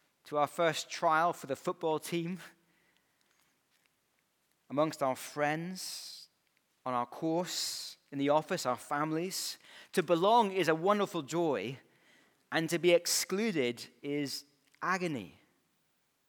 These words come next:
And because we long, we need to belong, that's why the Philippians are so vulnerable to this teaching from the circumcision group, as they are told, "You don't really belong until you start copying us,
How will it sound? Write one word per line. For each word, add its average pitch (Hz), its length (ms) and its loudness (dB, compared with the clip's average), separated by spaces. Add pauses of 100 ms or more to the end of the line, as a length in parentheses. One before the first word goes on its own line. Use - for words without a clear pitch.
(1300)
And 170 100 4
because 208 360 8
we 202 140 4
long, 196 440 6
we 190 160 2
need 226 320 2
to 220 100 0
belong, 123 520 0 (760)
that's 233 340 4
why 180 140 6
the 170 80 4
Philippians 175 560 0
are 143 80 0
so 160 320 0
vulnerable 135 800 0
to - 180 -8
this 143 180 -2
teaching 135 440 -6
from 139 180 -4
the 139 80 -4
circumcision 135 720 -6
group, 120 360 -10
as 131 140 -6
they 143 120 -2
are 147 80 -2
told, 127 480 -6 (280)
"You 139 120 -8
don't 190 220 2
really 180 420 4
belong 107 480 -4 (920)
until 131 240 -6
you 131 100 -4
start - 400 -4
copying 131 560 -4
us, - 640 -6